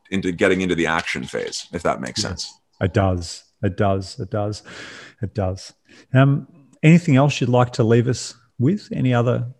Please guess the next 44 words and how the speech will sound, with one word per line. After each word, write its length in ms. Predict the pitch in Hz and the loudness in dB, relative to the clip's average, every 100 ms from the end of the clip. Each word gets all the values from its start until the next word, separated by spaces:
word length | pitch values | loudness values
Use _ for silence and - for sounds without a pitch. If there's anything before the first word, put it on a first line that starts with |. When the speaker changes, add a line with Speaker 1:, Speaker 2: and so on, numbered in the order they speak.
| _ - | _ -2
Speaker 2:
goals? 180 | 135 127 | 4 8
Speaker 1:
No, 240 | 127 131 | 8 8
I 80 | 127 | 6
think, 300 | 131 127 - | 4 2 4
uh, 340 | 135 127 123 | 6 8 8
I 20 | 120 | 6
think 140 | 123 | 6
we've, 240 | 123 98 | 4 6
uh, 380 | 120 113 110 110 - | 6 6 4 2 0
we've 160 | 107 - | -2 4
talked 260 | 127 127 | 4 4
quite 160 | 139 123 | 4 4
a 40 | |
bit. 320 | 95 127 131 - | 4 4 4 0
I 60 | 101 | -6
think 160 | 104 | -2
we've 140 | 101 98 | 0 2
gone, 340 | 107 110 107 | 4 4 4
uh, 400 | 107 107 107 107 | 4 4 2 0
we've 120 | 104 | 0
gone 200 | 104 113 | 4 4
into 140 | 110 107 | 4 2
the 80 | 104 | 2
longer 400 | 107 117 110 104 | 2 2 4 4
end 240 | 101 98 | 2 0
of, 180 | 92 82 | -2 -2
of, 300 | 98 90 92 | -2 -2 0
uh, 300 | 95 92 85 | 2 2 2
of 160 | 92 | 0
our 100 | 95 | 0
episode 420 | 95 95 - 95 90 | 0 0 0 2 2
so 160 | 95 | 0
far, 220 | 87 101 | 2 4
and 100 | 101 | 4
I, 100 | 98 | 4
I 200 | 90 87 | -2 0
thought 160 | 98 110 | 2 2
it 20 | |
was 120 | 104 | 2
a 40 | 92 | 0
great 220 | 98 107 | 2 2
one. 220 | 113 135 | 0 -2
But, 260 | 107 92 - | -4 -4 0
uh, 320 | 98 95 95 | 2 2 0